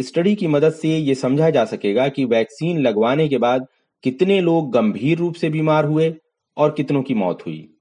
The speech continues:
इसकी तुलना उस आंकड़े से की जा सकती है कि बिना वैक्सीन लगवाए कितने लोग गंभीर रूप से वायरस की चपेट में आए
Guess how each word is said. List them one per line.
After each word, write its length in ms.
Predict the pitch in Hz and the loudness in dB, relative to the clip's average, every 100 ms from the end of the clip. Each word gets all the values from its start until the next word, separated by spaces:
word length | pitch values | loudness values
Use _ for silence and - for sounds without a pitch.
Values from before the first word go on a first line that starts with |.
| _ _ _ _ - | _ _ _ _ -6
इसकी 240 | 165 - 214 | -6 -2 0
तुलना 320 | 208 208 208 | 2 4 2
उस 320 | 208 202 208 | 2 0 2
आंकड़े 320 | 175 156 147 | 2 2 2
से 100 | 143 | 0
की 160 | 131 127 | -2 0
जा 120 | 117 | 0
सकती 360 | 110 107 117 104 | -2 -8 -6 -2
है 300 | 127 170 - _ _ - | -2 -4 -8 _ _ -6
कि 80 | 123 | -4
बिना 400 | 95 151 196 196 | 0 2 4 4
वैक्सीन 520 | 160 143 - 156 151 | 4 2 0 0 2
लगवाए 460 | 135 127 135 143 | 2 4 2 2
कितने 440 | 139 123 - 175 185 | 0 -4 -2 0 2
लोग 320 | 165 160 120 | 2 0 0
गंभीर 500 | 120 107 101 143 185 | 0 0 -4 -4 -2
रूप 200 | 160 147 | -2 -6
से 180 | - 147 | -2 0
वायरस 360 | 127 131 143 | 2 0 -2
की 100 | - | -4
चपेट 400 | 131 131 135 135 | -6 -4 -2 -4
में 100 | 139 | -4
आए 360 | 127 127 143 | -2 0 -2